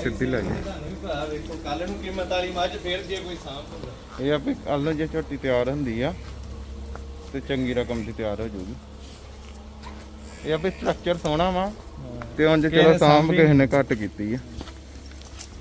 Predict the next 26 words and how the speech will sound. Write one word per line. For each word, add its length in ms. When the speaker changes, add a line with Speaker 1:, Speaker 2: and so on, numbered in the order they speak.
Speaker 2:
ਦੁੱਧੋਂ 260
ਵੀ 100
ਵੱਧ 240
ਜੂਗੀ 320
ਇਹ 140
ਸੇਵਾ 240
ਸੁਭਾ 200
ਕੋਈ 200
ਚੰਗੀ 200
ਕਰੂਗਾ। 280
Speaker 1:
ਤੇ 60
ਬਾਕੀ 320
ਮਗਰ 280
ਇਹਦੇ 180
ਕੱਟਾ 260
ਮਿਲਦੀ, 300
ਕੱਟੇ 280
ਤੇ 100
ਹੀ 100
ਆ? 60
Speaker 2:
ਕੱਟੇ 340
ਤੇ 100
ਮਿਲਦੀ 340
ਦੋਵੇਂ 260
ਟਾਈਮ 180
ਦੀ। 240